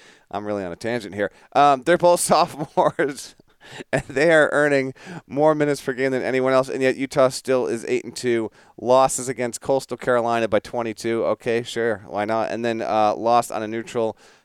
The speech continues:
to Tulane, which is much improved in its first season, uh, under a new coaching regime. So, uh, most notable win by far was the home victory against B Y U. That was a, a pretty classic game,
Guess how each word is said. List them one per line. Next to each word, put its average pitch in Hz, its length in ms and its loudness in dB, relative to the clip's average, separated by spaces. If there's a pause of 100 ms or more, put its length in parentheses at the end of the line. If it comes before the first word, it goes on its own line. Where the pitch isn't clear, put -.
to 113 340 2
Tulane, 123 500 -2
which 104 140 -6
is 104 160 -8
much 117 200 -4
improved 107 440 -8
in 104 160 -10
its 104 140 -10
first 107 340 -8
season, 95 480 -12 (640)
uh, 101 240 -2
under 107 180 -4
a - 20 -4
new 107 160 -6
coaching 107 360 -6
regime. 95 420 -10 (240)
So, 113 540 2 (280)
uh, 90 400 -4 (100)
most 131 380 0
notable 156 500 0
win 127 460 -4 (180)
by 110 160 4
far 120 420 4
was 107 300 -2
the 110 140 -4
home 117 240 -4
victory 113 320 -4
against 107 240 -8
B 110 100 -4
Y 107 140 0
U. 104 140 -2
That 101 120 -6
was 95 140 -10
a, 98 220 -2
a 92 80 -6
pretty 117 200 -8
classic - 440 -2
game, 104 340 -6